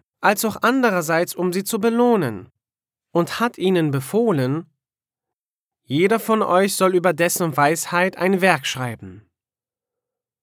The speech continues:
So hat denn zuerst jener Philosoph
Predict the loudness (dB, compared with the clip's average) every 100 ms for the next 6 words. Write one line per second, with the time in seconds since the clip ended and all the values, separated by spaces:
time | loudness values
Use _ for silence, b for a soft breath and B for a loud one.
0 | _ _ _ _ _ _ 0 2 2 -2
1 | -2 -2 -2 -2 2 2 0 -4 -2 -2
2 | -2 -6 -4 -2 -2 -2 -6 -16